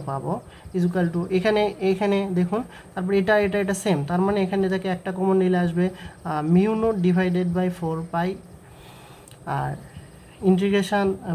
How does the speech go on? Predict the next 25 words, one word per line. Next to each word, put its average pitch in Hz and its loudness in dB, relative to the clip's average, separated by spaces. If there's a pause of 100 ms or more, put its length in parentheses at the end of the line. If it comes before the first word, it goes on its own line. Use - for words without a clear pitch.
(120)
ভি, 190 2 (580)
এখানে 220 2 (120)
জে 202 4 (140)
এক্স, 190 -6 (100)
জে 185 4 (100)
ওয়াই, 196 2 (100)
জে 175 4 (120)
জেড, 151 -2
তাহলে 175 2 (100)
এখানেও 196 0 (100)
সবটা 196 -4 (100)
যোগ 190 -2
করলে 190 2
আমরা 180 2
কি 196 -6 (100)
পাবো? 156 -4 (160)
জে 175 4 (180)
ভেক্টর 175 -2
পাবো, 165 -2 (480)
আর 147 -2
এখান 170 0
থেকে 175 -4 (140)
ডিভি 151 -2
divided 143 -2 (100)
by 196 -2